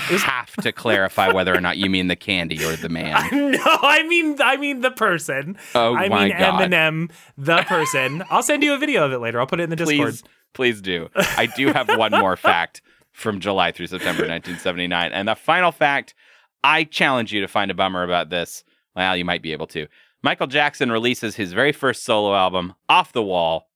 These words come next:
Speaker 2: which goes platinum seven times. And as of today, it went platinum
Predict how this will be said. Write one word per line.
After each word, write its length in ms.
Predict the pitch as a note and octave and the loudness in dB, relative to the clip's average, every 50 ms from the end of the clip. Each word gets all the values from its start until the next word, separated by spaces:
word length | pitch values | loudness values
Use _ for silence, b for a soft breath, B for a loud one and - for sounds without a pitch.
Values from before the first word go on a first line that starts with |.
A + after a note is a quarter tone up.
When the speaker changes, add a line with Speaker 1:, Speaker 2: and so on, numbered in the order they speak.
| _ | _
Speaker 2:
which 160 | - F#2 - - | -18 -18 -8 -4
goes 180 | G2 F#2 - | -4 -4 -4
platinum 460 | - - B2+ B2 B2 G2+ A#2 A2 G2+ | -2 0 0 0 0 0 -4 -6 -6
seven 360 | - - - E3+ D#3+ C#3+ B2+ A2 | -6 -4 0 0 2 2 0 -4
times. 600 | - - A2+ G2 F#2 F2+ F2 F2+ F2 - - - _ _ _ _ _ _ | -4 -2 -2 0 0 -2 -4 -6 -10 -12 -16 -20 _ _ _ _ _ _
And 320 | - G2 F#2+ F#2 F2+ E2 - _ _ _ _ | -4 -4 -2 -2 -4 -6 -10 _ _ _ _
as 180 | - A2+ G#2+ G2+ | -2 -2 -2 -4
of 80 | G2+ | -8
today, 400 | - - G#2 G2 F#2+ F2+ E2+ - - | -6 -2 0 2 2 2 0 -4 -6
it 120 | G2 F2+ - | -8 -6 -6
went 200 | F#2+ F#2+ - - | -6 -8 -4 -2
platinum 420 | G2 F2+ E2+ - G2 F2+ F2+ - | 0 0 0 0 -4 -6 -8 -8